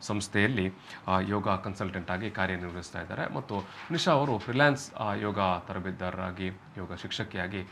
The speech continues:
ಕಾರ್ಯನಿರ್ವಹಿಸ್ತಾ ಇದ್ದಾರೆ. ಈ ಇಬ್ಬರು ಕೂಡ ತಮ್ಮ ಅನುಭವವನ್ನು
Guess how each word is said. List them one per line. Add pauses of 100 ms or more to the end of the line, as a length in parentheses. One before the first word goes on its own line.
(300)
ಕಾರ್ಯನಿರ್ವಹಿಸ್ತಾ (160)
ಇದ್ದಾರೆ. (180)
ಈ
ಇಬ್ಬರು
ಕೂಡ
ತಮ್ಮ (300)
ಅನುಭವವನ್ನು